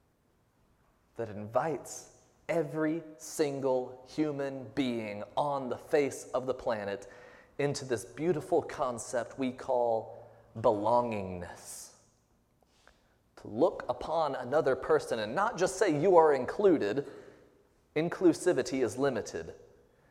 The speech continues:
but to look upon another person and say, "You belong here." Not just that we would like to include you, but you, you've had a space here all along.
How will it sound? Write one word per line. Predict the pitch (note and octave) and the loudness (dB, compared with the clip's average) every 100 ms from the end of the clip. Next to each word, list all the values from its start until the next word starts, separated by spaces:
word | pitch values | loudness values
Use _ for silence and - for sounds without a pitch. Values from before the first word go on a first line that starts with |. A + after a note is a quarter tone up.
| _ | _
but | B2 | -8
to | C3 | 0
look | D#3 - | 0 0
upon | - D3 C3 | -2 -4 -2
another | C#3+ C#3+ | 0 0
person | - C#3+ B2 B2 A2+ | 0 0 -2 -4 -6
and | |
say, | - A#2+ | -4 -4
"You | G#2 B2+ E3 | -2 0 0
belong | A2+ A#2 G2 F#2+ B2+ A#2 F#2+ F2+ - | 0 -2 -2 -2 0 2 0 -4 -10
here." | F#2+ E2 - - _ _ _ - _ _ _ _ _ _ _ _ _ _ _ _ - | -12 -12 -16 -20 _ _ _ -20 _ _ _ _ _ _ _ _ _ _ _ _ -8
Not | D#3 F3 | -8 -2
just | D3+ C#3+ | 0 2
that | C#3+ B2+ | 2 2
we | C#3 | 2
would | B2+ A2+ | 2 2
like | A#2+ B2+ - | 2 -2 -4
to | A#2 | -8
include | G2+ - B2 G2 | -6 -2 0 -2
you, | G2 F#2+ - - - | -4 -6 -8 -8 0
but | A#2 B2 | 0 2
you, | F#3+ D3 B2 - | 2 2 -2 -2
you've | F3 F#3 | 0 0
had | - C3 | -2 -6
a | |
space | - - C3 A2+ - | -8 -2 -2 -2 -4
here | A2+ F#2+ F2+ | -6 -6 -6
all | A2 A2 F#2 | -6 -6 -6
along. | F2+ G2 F2 | -6 -8 -8